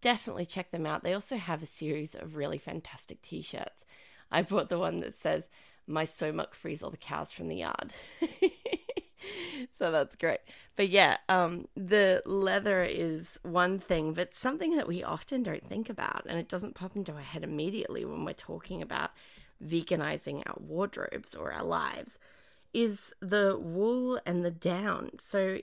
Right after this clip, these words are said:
in your doona cover or in some of your pillows, you might have feather down, which is feathers of ducks or, you know, some other bird. And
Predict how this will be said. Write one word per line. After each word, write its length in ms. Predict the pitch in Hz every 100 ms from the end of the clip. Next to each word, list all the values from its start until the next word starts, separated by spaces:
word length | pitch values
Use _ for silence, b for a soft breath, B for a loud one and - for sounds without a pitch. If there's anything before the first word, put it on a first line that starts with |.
| -
in 220 | 208 226
your 200 | 220 220
doona 380 | 170 170 180 190
cover 440 | - 170 - -
or 180 | - 156
in 220 | - 180
some 200 | 180 196
of 80 | 196
your 120 | 185
pillows, 480 | 175 - 185 165 151
you 80 | 160
might 300 | 165 165 -
have 360 | - 175 165 - _
feather 280 | - 160 151
down, 520 | 151 170 190 - - - b b b b
which 240 | 208 208 -
is 140 | 196
feathers 400 | - 202 180 170
of 160 | 156 -
ducks 560 | - - - - - -
or, 280 | 143 143 151
you 160 | 160
know, 160 | 156 -
some 320 | - 175 170
other 380 | - 156 151 143 - - -
bird. 480 | 165 165 180 - 214 B B B B B
And 420 | 151 160 160 151